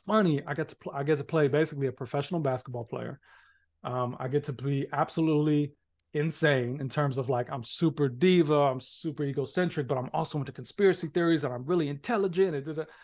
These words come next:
So I'm, like, a wild character. So I get to have so much fun. Um,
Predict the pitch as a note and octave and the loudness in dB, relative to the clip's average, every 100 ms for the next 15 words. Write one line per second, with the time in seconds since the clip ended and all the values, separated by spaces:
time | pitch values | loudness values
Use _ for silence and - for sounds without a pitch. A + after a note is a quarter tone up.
0 | - _ - E3 F3+ C3+ A#2 B2 C3+ C3+ | -20 _ -10 -2 0 2 2 2 4 2
1 | A#2+ - C#3 B2 A#2+ - C3+ D3+ C3+ A2 | -2 -4 -6 -6 -10 -10 -6 -6 -6 -6
2 | A#2 - - C#3 C3+ B2+ - - A#2+ G#2 | -8 -8 -4 0 0 -2 -4 -6 -4 -6
3 | - _ _ _ _ C3 B2 B2 B2 A#2 | -14 _ _ _ _ -6 -2 0 0 -2
4 | A#2 | -6